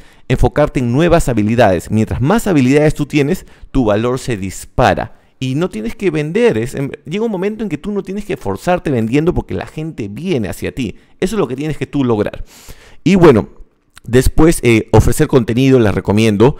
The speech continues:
Fíjate en qué eres bueno. Yo empecé escribiendo porque no tenía plata para la cámara. Tú tienes que ver si eres bueno escribiendo, en videos o en audio.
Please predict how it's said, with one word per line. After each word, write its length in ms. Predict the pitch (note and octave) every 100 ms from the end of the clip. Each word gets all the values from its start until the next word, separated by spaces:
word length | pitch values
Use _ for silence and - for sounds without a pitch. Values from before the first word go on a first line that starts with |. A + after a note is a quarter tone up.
| - _
Fíjate 400 | - D3+ D3+ -
en 80 | G#2+
qué 120 | G2
eres 200 | A#2+ A2
bueno. 420 | G#2 G#2+ A2+ A#2+ -
Yo 140 | A2 E3
empecé 420 | F#3 C3+ C#3+ -
escribiendo 800 | A#2+ - G2 G#2 A#2 A2 A2 F3+
porque 300 | A2 G2 G2+
no 120 | G#2+
tenía 280 | A2+ A2 A2+
plata 260 | A#2 A2+ A2+
para 160 | G2+
la 120 | F2+
cámara. 420 | F2 A2+ G2+ B2+ - - - -
Tú 100 | C#3
tienes 240 | D3+ D3
que 140 | - A#2
ver 160 | A#2+
si 100 | -
eres 140 | A#2 A2
bueno 200 | A#2 A2+
escribiendo, 680 | - G#2 A#2+ F3 D#3+ E3+ -
en 140 | F#2+
videos 560 | F#2 F#2+ C#3+ D3 C#3+ -
o 100 | -
en 120 | G#2 A#2+
audio. 400 | A2 E2+ A#1+